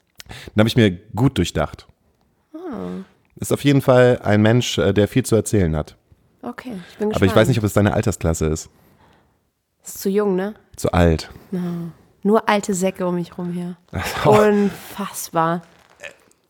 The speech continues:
Speaker 1: Alter, ja. Das
Speaker 2: Ja,
Speaker 1: ist, das ist
Speaker 2: Alter.
Speaker 1: Alter. Genau, ich werd ja, ich werd ja in zwei Wochen, werd ich ja dreiundvierzig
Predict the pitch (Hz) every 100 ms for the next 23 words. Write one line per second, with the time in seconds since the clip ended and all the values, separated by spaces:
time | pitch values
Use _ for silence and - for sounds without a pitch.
0 | _ 160 226 214 110 85 - - 113 170
1 | 233 123 101 - - 254 269 202 - 294
2 | 427 - 180 170 196 - 135 - 120 98
3 | 101 - _ - 113 135 131 135 180 120
4 | 104 127 143 131 127 113 135 139 127 131
5 | 131 131 131 120 117 117 120 120 113 156
6 | 98 110